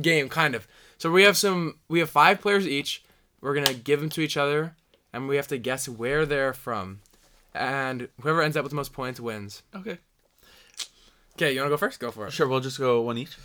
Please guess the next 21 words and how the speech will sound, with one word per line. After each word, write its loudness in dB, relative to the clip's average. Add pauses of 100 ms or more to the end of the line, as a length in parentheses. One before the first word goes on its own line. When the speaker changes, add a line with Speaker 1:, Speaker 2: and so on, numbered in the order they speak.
(260)
Speaker 1:
Yeah. 0 (160)
I'm -6
Speaker 2:
Okay. 0
Speaker 1:
nervous. -4 (760)
Speaker 2:
Um, -4 (760)
oh, -6
I -2
actually -4
have -8
six -10
players. 0 (240)
Okay, 4 (100)
we'll -2
delete 0
one. -12
Speaker 1:
Okay. -10 (480)
Speaker 2:
Um, -4 (120)
we'll -6
go -2 (560)
Andrea -6
Barzagli. -4